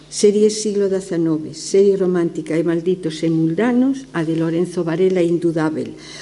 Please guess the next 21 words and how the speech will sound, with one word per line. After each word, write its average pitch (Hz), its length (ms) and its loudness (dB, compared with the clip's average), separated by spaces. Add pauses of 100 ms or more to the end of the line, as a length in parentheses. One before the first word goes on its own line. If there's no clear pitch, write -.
(140)
o 180 80 6
ofrecer 185 400 2
obras 214 320 0
cargadas 180 560 -2
de 160 80 -2
crítica 208 560 -2
social 220 560 0 (320)
e 185 80 6
en 190 80 6
sintonía 220 720 2
coas 190 240 0
circunstancias 220 720 -2
que 208 80 -2
atravesaban 185 720 0 (400)
os 170 160 -8
desterrados. 151 800 -6 (400)
Como 180 240 4
exemplo, 220 480 0 (400)
cartas 226 480 -4
a 185 80 -4
Madame 180 400 0